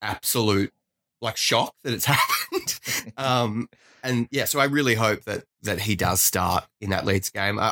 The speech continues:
I, there's a really, really good video that's been put together by, um, Nathan Nay Clark from The Extra Inch that goes through Conte's tactics and how he plays.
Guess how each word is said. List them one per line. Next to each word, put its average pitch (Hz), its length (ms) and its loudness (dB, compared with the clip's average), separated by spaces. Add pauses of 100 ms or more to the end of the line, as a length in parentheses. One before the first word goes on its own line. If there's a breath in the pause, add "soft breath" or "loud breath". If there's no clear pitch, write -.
I, 107 120 -2
there's 127 200 0
a 139 40 0
really, 131 440 2
really 123 200 2
good 110 160 -6
video 104 320 2
that's 98 200 0
been 98 160 -10
put - 140 -4
together 101 300 -2
by, 95 360 0
um, 95 280 0 (440 soft breath)
Nathan 104 580 0
Nay 98 160 4
Clark 98 380 -2
from 104 100 -4
The 95 80 4
Extra 92 300 -2
Inch 95 340 2
that 104 160 -8
goes 98 240 0
through 95 240 -2
Conte's 98 400 -2
tactics - 460 -6
and 92 100 -4
how 92 140 0
he 92 80 0
plays. 98 580 -2